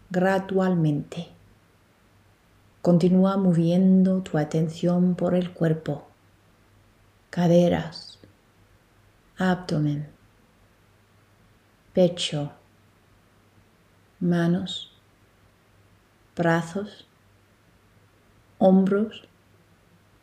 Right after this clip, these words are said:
cuello y cabeza.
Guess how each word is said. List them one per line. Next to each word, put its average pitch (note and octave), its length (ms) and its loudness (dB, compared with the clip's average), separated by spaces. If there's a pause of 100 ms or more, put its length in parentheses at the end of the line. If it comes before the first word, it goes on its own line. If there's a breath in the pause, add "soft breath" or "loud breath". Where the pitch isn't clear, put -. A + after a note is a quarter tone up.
(400)
cuello G3+ 540 0 (1200)
y A#3 140 4
cabeza. E3 640 -4